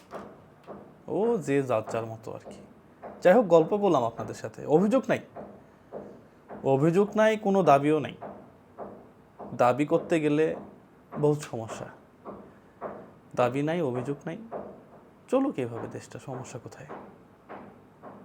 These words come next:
চলুক। সবাই ভালো থাকবেন, সুস্থ থাকবেন। গল্প করলাম, এই যে সাধারণ মানুষ হিসাবে আপনাদের সাথে গল্প করি।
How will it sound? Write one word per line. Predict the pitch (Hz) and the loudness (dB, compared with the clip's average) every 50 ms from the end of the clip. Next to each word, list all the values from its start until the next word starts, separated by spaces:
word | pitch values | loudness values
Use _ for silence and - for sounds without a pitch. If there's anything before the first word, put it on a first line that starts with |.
| - - - | -20 -12 -10
চলুক। | 196 175 151 131 - - - - - - - - - _ - - - - - - - - - - _ _ - - - - - - - - - - - - - - - - - - - - - - - - | -10 -10 -10 -12 -14 -18 -20 -20 -20 -20 -20 -20 -20 _ -20 -18 -18 -18 -18 -20 -20 -20 -20 -20 _ _ -18 -18 -18 -18 -20 -20 -20 -20 -20 -20 -20 -20 -20 -20 -20 -20 -20 -20 -20 -20 -20 -20 -14 -8
সবাই | - 123 120 120 117 | -4 -2 -2 -2 -2
ভালো | 117 123 123 120 123 | -2 -2 -2 -2 -2
থাকবেন, | - 139 131 127 135 143 143 147 | -2 -4 -4 -4 -4 -6 -6 -4
সুস্থ | 143 147 143 - 143 | -6 -8 -8 -6 -6
থাকবেন। | 135 143 143 139 143 156 175 190 196 - - - - - - - - - - - 180 | -6 -6 -6 -4 -4 -4 -4 -4 -4 -8 -14 -18 -20 -20 -20 -20 -20 -20 -8 2 6
গল্প | 202 233 226 247 277 | 6 6 6 4 4
করলাম, | 240 233 170 135 113 107 - - - - - - - - - - - - - - - - - - - - - - - - - - - - | 4 4 4 2 2 -2 -4 -8 -14 -18 -20 -20 -20 -14 -10 -10 -10 -10 -12 -14 -18 -20 -20 -20 -16 -12 -12 -12 -12 -14 -16 -18 -8 -4
এই | - 117 113 | -4 -2 -2
যে | 127 135 | -2 -4
সাধারণ | - - 131 117 123 127 143 151 | -2 -2 -2 0 2 2 2 2
মানুষ | 139 131 131 139 | 2 0 0 -2
হিসাবে | 139 147 - 185 180 196 185 | -4 -4 -2 0 2 2 2
আপনাদের | 160 - 160 156 151 | 2 2 0 -2 -2
সাথে | 151 160 151 180 | -2 -2 -2 0
গল্প | 190 175 185 185 180 175 180 | 4 8 8 8 8 6 2
করি। | 170 170 170 208 277 | 2 2 2 2 2